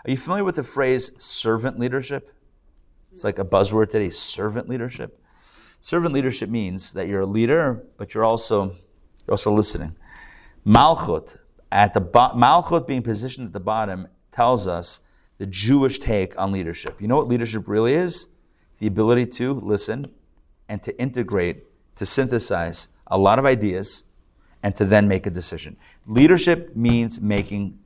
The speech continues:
tough decisions, but it's the product of, right, as Toba said, it's the product of listening to what comes before it, gathering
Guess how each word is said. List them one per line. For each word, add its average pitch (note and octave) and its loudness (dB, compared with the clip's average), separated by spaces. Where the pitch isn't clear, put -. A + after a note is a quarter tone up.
tough G2 4
decisions, A2 -4
but C#3 4
it's F#2+ -8
the G#2 -2
product B2 4
of, B2 4
right, A2 2
as - -16
Toba G2 0
said, C3+ 2
it's G#2 0
the - -16
product G#2 0
of G#2 -6
listening G2+ -4
to - -6
what G2 6
comes F#2+ -4
before F#2+ 0
it, - -14
gathering A2+ 0